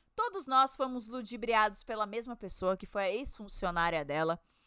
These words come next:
metendo um, é, assédio moral pra cima dela, falando que ela tinha acabado com a vida dela, feito figurinha com a cara dela no meio de um surto psicótico.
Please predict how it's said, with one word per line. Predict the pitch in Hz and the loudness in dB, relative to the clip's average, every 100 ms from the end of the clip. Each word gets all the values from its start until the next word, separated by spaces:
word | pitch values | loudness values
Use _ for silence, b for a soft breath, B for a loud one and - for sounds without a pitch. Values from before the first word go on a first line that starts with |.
| b b - | b b -6
metendo | 208 - 220 226 208 | -4 -2 -4 2 2
um, | 214 214 190 170 - | 2 -4 -8 -12 -12
é, | 170 165 156 - 185 _ | -10 -8 -8 -8 -12 _
assédio | 185 - - 208 185 | 0 2 4 2 2
moral | 196 175 170 180 | 0 6 8 8
pra | 175 | 4
cima | 165 - 156 | -4 -6 -6
dela, | 147 156 170 | 0 4 4
falando | 165 170 165 185 | 4 4 2 0
que | 185 175 | -6 -2
ela | 170 175 | -2 -2
tinha | 190 | -8
acabado | 180 160 160 180 - | -8 -4 2 2 2
com | |
a | 175 | -6
vida | 165 165 | -4 0
dela, | 160 165 - b b b | 0 0 -2 b b b
feito | - 240 - | 4 4 4
figurinha | - 233 214 202 226 226 | -4 -6 -2 -2 0 -2
com | 214 | -2
a | 196 | -2
cara | 196 202 175 | 2 4 4
dela | 196 202 | 4 2
no | 190 180 | 2 -6
meio | 185 202 | -4 -4
de | 185 | -4
um | 180 | -8
surto | 165 - 220 214 196 175 160 | -8 -8 -6 -6 -2 -4 -4
psicótico. | - - - - 208 202 170 - 180 | -10 -12 -8 4 6 6 4 -2 -10